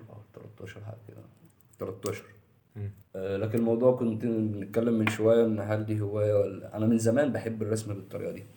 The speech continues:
Speaker 1: يعني
Speaker 2: يعني ابتديت كهواية؟
Speaker 1: موقف حصل معايا في المدرسة زمان، كنت أحكي لك وما حكيتوش، صح؟
Speaker 2: مم.
Speaker 1: أه،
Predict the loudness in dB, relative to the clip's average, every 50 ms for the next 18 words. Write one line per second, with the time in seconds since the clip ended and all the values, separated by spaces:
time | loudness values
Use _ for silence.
0 | -20 -20 -20 -20 -18 -16 -14 -12 -12 -14 -16 -18 -20 _ _ _ -2 0 0 0
1 | 0 0 -2 0 -2 -2 -4 -4 -2 0 2 2 2 0 0 -4 -8 -14 -18 -20
2 | -20 -20 _ _ _ _ _ _ _ _ _ _ _ -20 _ -20 -20 -20 _ _
3 | _ _ -4 -2 0 0 0 -2 -4 -4 -2 -2 -2 -2 -2 -2 -2 -2 -4 -4
4 | -6 -6 -6 -6 -6 -6 -6 -6 -4 -4 -4 -4 -4 -6 -6 -8 -16 -20 -20 -20
5 | -20 -20 -20 -14 -10 -10 -10 -10 -10 -10 -10 -10 -10 -12 -14 -16 -18 -18 -20 -20
6 | -20 -20 -20 -14 -10 -8 -8 -8 -10 -14 -20 -18 -16 -14 -14 -14 -16 -20 -20 -20
7 | -20 _ _ _ _ -20 -20 -20 -20 -20 _ _ _ _ -20 -20 -20 -20 -20 -20
8 | -20 -20 -20 -20 -20 -20 -20 -18 -16 -14 -14 -12 -12 -12 -12 -14 -14 -16 -18 -18